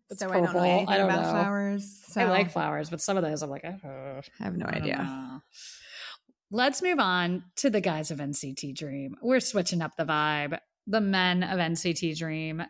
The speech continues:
Speaker 1: released a repackaged album. So it's, like, the Glitch Mode album plus four new songs. The lead single is called Beatbox. Heavy, heavy TikTok promotion before it was released.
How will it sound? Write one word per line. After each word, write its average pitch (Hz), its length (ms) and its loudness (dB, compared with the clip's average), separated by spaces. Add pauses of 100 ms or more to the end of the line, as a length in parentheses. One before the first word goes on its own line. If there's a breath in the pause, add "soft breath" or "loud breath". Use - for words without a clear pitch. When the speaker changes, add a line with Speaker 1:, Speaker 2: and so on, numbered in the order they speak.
(160)
Speaker 1:
released 165 560 -4
a 160 180 -6
repackaged 233 640 0
album. 139 460 -6
So 180 300 0
it's, 175 240 2
like, 160 340 -2 (140)
the 190 120 0
Glitch 240 300 2
Mode 185 180 4
album 156 440 2
plus 175 300 4
four 170 240 2
new 151 160 2
songs. 196 680 4 (580 loud breath)
The 220 120 4
lead 202 240 6
single 156 320 2
is 147 160 -2
called 143 320 -6 (320)
Beatbox. - 960 -2 (420 soft breath)
Heavy, 233 680 2
heavy 185 380 2
TikTok - 580 -4
promotion 156 460 -2
before 156 300 -2
it - 80 -6
was 151 160 -6
released. 139 600 0